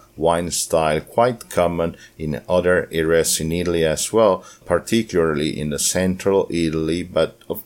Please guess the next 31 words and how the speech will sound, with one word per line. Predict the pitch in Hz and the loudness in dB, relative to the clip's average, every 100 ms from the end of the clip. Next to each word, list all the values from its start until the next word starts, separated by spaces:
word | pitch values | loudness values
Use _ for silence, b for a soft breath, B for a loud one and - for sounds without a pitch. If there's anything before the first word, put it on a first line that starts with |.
| _ | _
course | 82 80 - - | 2 2 0 -6
Tuscany | - 98 - 104 104 98 B B - | 0 0 2 -2 -2 -4 B B -12
is | 67 | -4
certainly | - 98 95 - 92 87 | 2 2 2 -2 -4 0
one | 87 82 | 0 0
of | 80 73 | -2 -2
the | 80 | -4
leading | 85 98 98 95 87 | 0 0 2 0 0
regions | 87 85 78 85 82 76 | 0 -2 -2 -4 -4 -4
in | 76 | -2
which | 82 80 - | -2 -2 -8
this | 80 80 - | -4 -4 -2
wine | 90 90 87 | 0 0 0
style | - - 85 78 73 | -4 -2 0 0 -2
is | 80 - | -4 -2
mainly | 87 90 92 87 80 | 0 2 2 2 -2
produced. | - - 73 73 64 - - 64 - B B B B | -4 -6 -4 -4 -6 -8 -10 -10 -14 B B B B
The | - 82 80 | 2 4 4
style | - - 98 95 | 2 2 4 4
of | 90 - | 2 0
this | 85 - | -4 -2
wine | 90 101 95 | 2 2 2
is, | 87 - - | 0 -2 0
uh, | 73 | -2
Vinsante, | 58 78 90 98 95 - - 98 85 69 - 78 90 B B | -4 -6 0 2 2 0 0 0 0 -4 -2 0 0 B B
literally | 90 95 85 85 80 | -2 0 2 2 0
meaning | 82 90 90 85 78 - | -2 -2 -2 -2 -6 -10
holy | - - 87 87 82 | -16 0 2 2 0
wine, | 87 107 104 85 95 92 | 0 2 2 2 -2 -6
because, | - - 69 71 - | -12 -4 -2 -2 0
uh, | 73 71 | 0 -2